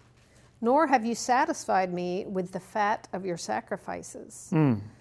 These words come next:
Speaker 1: But you have burdened me with your sins. You have wearied me with your iniquities."
Speaker 2: Oh, so the Lord was looking for good things that we would do, these sacrifices, uh,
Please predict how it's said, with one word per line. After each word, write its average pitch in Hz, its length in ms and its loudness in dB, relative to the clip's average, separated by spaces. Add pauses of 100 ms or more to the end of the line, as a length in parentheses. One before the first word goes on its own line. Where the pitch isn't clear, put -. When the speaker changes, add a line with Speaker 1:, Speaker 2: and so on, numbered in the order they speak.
(220)
Speaker 1:
But 214 200 4
you 233 140 2
have 208 260 2
burdened 247 580 6
me 175 320 0
with 185 240 -2
your 202 200 4
sins. 196 880 -4
You 208 180 0
have 202 200 0
wearied 202 680 0
me 160 360 -6
with 170 200 -4
your 185 140 0
iniquities." 170 800 -6 (180)
Speaker 2:
Oh, 156 280 12
so 147 200 8
the 139 120 8
Lord 170 320 10
was 139 240 2
looking 156 360 4
for 147 460 6 (320)
good 175 260 6
things 123 360 -2
that 123 100 0
we 127 160 2
would 117 200 0
do, 117 260 6
these 123 220 4
sacrifices, 131 1000 6 (880)
uh, 117 600 8